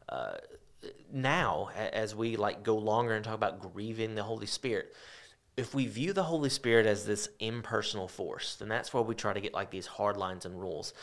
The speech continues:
But if we remember he's a person, and as a person, as God, we have a relationship with him. And there are times when we can grieve the Spirit, and he's being forced to strive with us. And there are times that we can please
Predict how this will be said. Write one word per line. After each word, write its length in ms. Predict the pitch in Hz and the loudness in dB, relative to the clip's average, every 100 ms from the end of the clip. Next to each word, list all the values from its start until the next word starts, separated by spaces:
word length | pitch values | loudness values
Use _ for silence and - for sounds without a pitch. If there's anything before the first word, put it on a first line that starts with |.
| - - | -10 2
But 120 | 117 | 4
if 100 | 120 | 6
we 80 | 127 | 4
remember 400 | 120 123 151 143 | 4 4 2 0
he's 200 | 123 107 | -2 -6
a 40 | |
person, 460 | - - 120 - - - _ _ - - - - | -6 -2 0 0 -4 -14 _ _ -20 -20 -20 -8
and 320 | 104 101 95 - _ - | -4 -4 -6 -14 _ 4
as 340 | 120 143 120 | 8 8 6
a 140 | 107 120 | -4 -4
person, 400 | - 120 - - | -2 -2 -2 -4
as 320 | 104 120 110 110 | 0 0 0 2
God, 460 | 107 92 95 - 90 | 4 4 2 0 -4
we 120 | 120 | -4
have 220 | 113 120 | 2 2
a 120 | 107 | 2
relationship 720 | 101 90 95 95 98 90 - 92 | 0 -2 -2 -4 -6 -6 -8 -8
with 140 | 87 | -12
him. 160 | - - - _ - - - | -12 -14 -20 _ -20 -12 -4
And 120 | 104 | 2
there 120 | 95 | 2
are 40 | |
times 540 | 92 - 120 127 131 113 | 2 0 2 2 0 -2
when 140 | 98 | -2
we 160 | 101 95 | -2 -2
can 260 | 101 92 - - - | -4 -4 -8 -18 -14
grieve 460 | - 101 98 104 117 | -6 -4 -2 -4 -4
the 100 | 123 | -6
Spirit, 560 | - - 135 156 - - - - | -6 -6 -6 -8 -10 -18 -18 -6
and 120 | 104 | -4
he's 220 | 98 95 - - | -4 -6 -12 -4
being 160 | 104 | -4
forced 360 | 104 110 104 - | 2 4 4 2
to 60 | 101 | 0
strive 680 | - - - 92 85 101 123 | 0 0 -4 -2 -2 -2 -2
with 120 | 156 | -2
us. 280 | 170 - - - - | -2 -2 -16 -20 -4
And 140 | 120 120 | 0 8
there 80 | 123 | 8
are 60 | |
times 380 | - 117 120 117 | 8 4 4 2
that 120 | - | -2
we 100 | 120 | -2
can 280 | 120 147 139 - - - | 2 2 2 -6 -20 -16
please 580 | - - 196 233 139 | -14 -4 -4 -2 -4